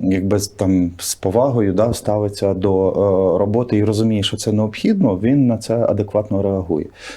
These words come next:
І нас також направив. Тому залежить тільки від, м, знову ж, від бійця і командира, як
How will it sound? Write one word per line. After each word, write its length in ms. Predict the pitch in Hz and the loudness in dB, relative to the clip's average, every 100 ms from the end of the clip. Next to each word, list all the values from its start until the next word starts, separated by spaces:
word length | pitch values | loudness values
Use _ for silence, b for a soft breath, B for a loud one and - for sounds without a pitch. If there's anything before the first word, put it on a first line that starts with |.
| B - | B -2
І 260 | 120 107 113 | 2 4 4
нас 360 | 101 107 117 | 2 2 0
також 400 | - 104 101 107 | -2 -4 -4 -6
направив. 460 | 101 98 92 87 - - B B B - | -6 -4 -4 -4 -6 -10 B B B -6
Тому 340 | - 135 196 | 0 2 2
залежить 580 | 190 131 151 165 165 160 | 0 2 2 2 0 -2
тільки 340 | - - 175 135 | 0 -2 0 0
від, 380 | 135 151 147 - _ _ - - | 2 0 -6 -20 _ _ -12 0
м, 360 | 117 127 123 - B B B _ _ _ _ - | 2 4 2 -2 B B B _ _ _ _ -2
знову 240 | 160 190 | 2 4
ж, 220 | 123 107 | 4 2
від 180 | 110 120 | 2 2
бійця 360 | 117 147 - 180 | 2 2 2 2
і 40 | |
командира, 560 | - 117 117 110 101 95 - - | 2 2 2 2 0 -2 -12 -8
як 440 | 117 127 147 - | 0 2 2 -2